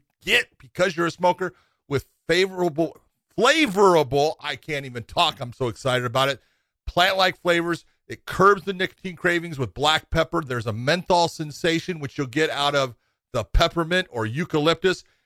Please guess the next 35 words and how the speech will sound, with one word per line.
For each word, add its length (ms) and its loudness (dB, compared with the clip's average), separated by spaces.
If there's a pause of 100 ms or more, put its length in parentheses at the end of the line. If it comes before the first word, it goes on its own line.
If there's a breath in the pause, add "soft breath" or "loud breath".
(120)
And 160 -8
there's 180 -2
also 460 -4
stress 500 -2
relief 400 -2
with 160 -4
the 80 -4
lavender 680 -4
and 260 -4
cinnamon. 440 -2
So 420 -2 (220)
no 380 2
smoke, 560 -2
no 340 4
vape, 400 -2
no 320 2
nicotine, 760 -4 (440)
and 320 -4
no 300 4
harmful 760 -10
chemicals 580 -4
that 180 -14
can 120 -8
hurt 360 -2
you. 200 -10
Just 320 -2
plants. 480 0 (540)
You 80 -18
gotta 220 2
head 500 0
to 100 -8
W 400 -2
W 400 -6
W 340 -4 (160)
dot 280 4